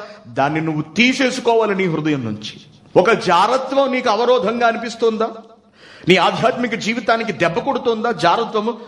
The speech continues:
దాన్ని నువ్వు తొలగించుకోవాలి నీ హృదయం నుండి, నీ శరీరం నుండి. చెడ్డ మాటలు, చెడ్డ ప్రవర్తన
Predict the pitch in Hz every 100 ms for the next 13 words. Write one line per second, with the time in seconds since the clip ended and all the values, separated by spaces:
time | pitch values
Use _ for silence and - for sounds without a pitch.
0 | - 113 131 139 151 151 151 147 170 180
1 | 240 247 - 226 220 208 202 147 147 143
2 | 147 170 165 156 151 147 143 139 135 131
3 | 120 104 - - - - - - - -
4 | - - - 180 254 254 240 262 277 269
5 | 214 - - 254 - 190 185 277 - 294